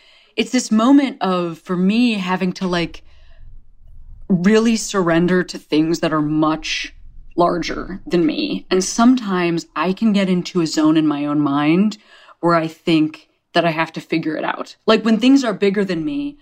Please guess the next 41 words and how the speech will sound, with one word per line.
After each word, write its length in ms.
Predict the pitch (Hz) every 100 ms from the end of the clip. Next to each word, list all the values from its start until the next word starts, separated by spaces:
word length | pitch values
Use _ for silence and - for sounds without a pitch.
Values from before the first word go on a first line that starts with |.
| _ -
I'm 240 | 190 202
like, 260 | 180 165 165
"I 80 | -
gotta 140 | 185 190
figure 220 | 196 175
out 100 | 165
how 80 | 156
to 60 |
navigate 460 | 156 165 160 151 151
this." 260 | - - -
And 120 | 190
I 80 | 190
think 240 | 277 277
something 320 | - 220 220
that 80 | 190
I'm 100 | 165
hearing 320 | 156 190 196 180
in 60 |
what 80 | 156
you're 100 | 151
saying 440 | - 180 180 170 160
is, 220 | 151 - _ _ _ - - - _
is 200 | 175 165
just 280 | - 208 190
that 200 | 196 -
moment 380 | 175 180 190 175
of, 100 | 160
like, 420 | 165 156 156 - _ _ _ _ _ _ _ _ _ _ _ _ _ _ _ _ _ -
it 160 | 196 202
maybe 380 | 208 240 269
isn't 300 | 196 190 190 -
always 400 | 156 156 156 139
that. 500 | - - - - - _ _ _ _ _
It's 160 | 185 -
not 320 | 202 208 202
always 400 | 180 180 175 160
about 560 | 170 147 147 151 - - _ _
figuring 380 | 190 180 175 160
out 140 | 147
the 60 | 147
path 460 | 160 151 151 -